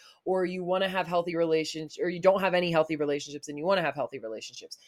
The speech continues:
You struggle with procrastination and you wanna not struggle with procrastination. The, that difference in, like, what life would be like and what it would feel like seems so, that, that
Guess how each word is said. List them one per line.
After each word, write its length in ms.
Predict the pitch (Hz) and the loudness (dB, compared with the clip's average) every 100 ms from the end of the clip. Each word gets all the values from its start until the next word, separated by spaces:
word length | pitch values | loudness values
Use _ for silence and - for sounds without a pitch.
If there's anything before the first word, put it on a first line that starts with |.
| _ _ | _ _
You 240 | 160 185 170 | -10 -6 2
struggle 260 | 214 208 | 4 4
with 140 | 196 - | 2 0
procrastination 680 | 190 175 175 175 160 165 | 0 0 0 -2 -2 -2
and 120 | 160 151 | -2 -2
you 80 | |
wanna 160 | 151 147 | -2 0
not 160 | 151 - | -2 -2
struggle 200 | 143 135 | -4 -4
with 140 | 123 | -4
procrastination. 640 | 131 - 120 - 101 - - - - - | -8 -8 -8 -10 -14 -16 -18 -20 -20 -14
The, 500 | 165 165 190 175 160 - | -4 6 10 10 8 6
that 340 | 165 - 160 | 4 4 -2
difference 500 | 175 170 220 226 220 | -2 0 2 2 0
in, 100 | 175 | -2
like, 200 | 156 143 131 | -2 -4 0
what 200 | 151 131 | 2 6
life 220 | 160 160 | 4 4
would 160 | 165 151 | 0 -4
be 140 | 156 | 0
like 180 | 156 151 | 0 0
and 80 | 151 | -2
what 100 | 147 | -2
it 40 | |
would 80 | 127 | -2
feel 160 | 147 | 0
like 180 | 156 180 | 2 0
seems 420 | - - 160 160 | -4 -8 -6 -6
so, 600 | 156 - 156 156 151 151 - | -6 -4 2 4 6 4 4
that, 220 | 147 - | 2 4
that 300 | 147 143 | 2 2